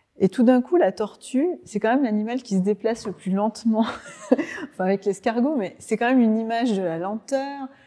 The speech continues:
du, du déplacement, euh, minimal, et ça renvoie encore à un temps élastique, lent. Et c'est cet animal-là que tu choisis avec quatre-vingt-deux tortues qui arrivent en cire. Et là, on se dit, « Tiens, une tortue en cire,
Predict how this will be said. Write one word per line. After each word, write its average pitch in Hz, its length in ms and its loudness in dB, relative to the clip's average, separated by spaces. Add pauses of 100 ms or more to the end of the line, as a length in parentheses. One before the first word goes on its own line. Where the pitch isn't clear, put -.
(380)
du, 185 260 -2 (300)
du 180 180 -4
déplacement, 202 1000 -2
euh, 147 420 -8 (140)
minimal, 208 680 0
et 190 100 -4
ça 185 200 -4
renvoie 214 340 0
encore 240 400 -2
à 185 40 -2
un 185 160 -2
temps 233 420 -6
élastique, 214 1000 -4
lent. 214 380 -4 (720)
Et 233 120 10
c'est 262 240 2
cet 233 300 -2
animal-là 220 500 -4
que 247 80 -10
tu 220 140 -10
choisis 226 840 -2 (100)
avec 208 460 -4
quatre-vingt-deux 220 800 -2
tortues 240 680 -6 (760)
qui 220 160 2
arrivent 220 340 0
en 202 120 -6
cire. 285 420 -2
Et - 100 -6
là, 202 100 -6
on 214 60 -6
se 220 80 -2
dit, « 214 160 -2
Tiens, 311 260 -4
une 226 160 0
tortue 226 420 -10
en 233 120 -4
cire, 277 380 -4